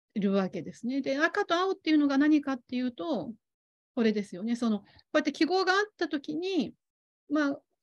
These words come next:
これを、なんていうんですか、アットマークの中にアスタリスクがあるみたいなものを、あの、カゴの中にウサギがいるって見ると、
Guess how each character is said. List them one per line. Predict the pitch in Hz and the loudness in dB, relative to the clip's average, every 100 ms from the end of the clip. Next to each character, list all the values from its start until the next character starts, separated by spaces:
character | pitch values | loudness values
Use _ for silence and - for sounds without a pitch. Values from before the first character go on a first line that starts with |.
| _ _ - | _ _ -6
こ | 320 | 0
れ | 320 320 | 2 2
を、 | 330 330 320 311 302 269 | 2 0 0 0 0 0
な | 277 294 | 2 2
ん | |
て | 233 | 2
い | |
う | |
ん | |
で | 208 | -4
す | - | -6
か、 | - - | -12 -4
ア | 269 | -2
ッ | 294 _ _ _ | -2 _ _ _
ト | 349 | 0
マ | 349 359 | 2 2
ー | 349 | 2
ク | 294 | 6
の | 277 | 6
中 | 269 269 277 | 6 2 2
に | 302 359 320 185 - _ | 0 2 0 -2 -8 _
ア | 240 | -6
ス | 226 | -2
タ | 294 | 0
リ | 302 | 0
ス | 294 | -2
ク | 262 | -6
が | 240 | -2
あ | 240 | 2
る | 247 | 4
み | 226 | 4
た | 214 208 | 2 0
い | |
な | 202 | 0
も | 208 | 0
の | 208 311 339 | 0 0 0
を、 | 202 - _ _ _ _ - | 0 -6 _ _ _ _ -4
あ | 233 | 0
の、 | 214 214 | 0 -2
カ | - 254 | -6 0
ゴ | 349 | 4
の | 349 | 6
中 | 359 359 269 | 4 2 2
に | 202 196 | 2 0
ウ | |
サ | 214 320 | 2 4
ギ | 311 320 | 4 6
が | 320 | 6
い | 311 | 6
る | 339 | 2
っ | - - | -4 -8
て | 202 | -4
見 | 202 214 | 2 2
る | 185 | 0
と、 | - | -8